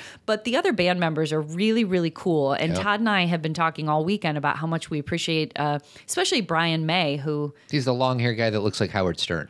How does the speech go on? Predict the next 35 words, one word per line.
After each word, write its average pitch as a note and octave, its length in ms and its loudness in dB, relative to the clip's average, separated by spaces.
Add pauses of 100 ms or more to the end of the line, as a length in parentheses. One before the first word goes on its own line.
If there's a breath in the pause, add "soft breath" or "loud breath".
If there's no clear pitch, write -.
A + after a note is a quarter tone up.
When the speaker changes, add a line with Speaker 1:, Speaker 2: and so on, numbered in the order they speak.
Speaker 1:
Yeah, D4+ 500 0
and G#3+ 180 2
he, C4 260 -2
he D4+ 200 -2
was C4 100 -2
actually A#3 280 0
on F#3 240 0
N F#3 180 2
P F3+ 200 -2
R, E3+ 340 2
what F#3 100 -4
was E3+ 120 -2
that, D#3 120 -2
two F#3+ 120 -6
thousand E3 280 0
nine? D#3+ 420 0
Speaker 2:
Mm-hmm. F#3 220 -6 (160 loud breath)
Speaker 1:
And F#3+ 180 0
they, F#3 120 2
but F#3 160 -2
they F3+ 100 -2
replayed F3+ 520 -2
his D#3 180 -2
interview F#3 420 0
with D#3 120 0
Terry D#3+ 220 0
Gross E3+ 280 0
the E3 80 0
other D#3+ 160 2
day. D#3 180 2
And D#3 80 -2 (220 loud breath)
the C4 80 2
dude E4 260 2
is B3 180 0
a, F#3+ 120 0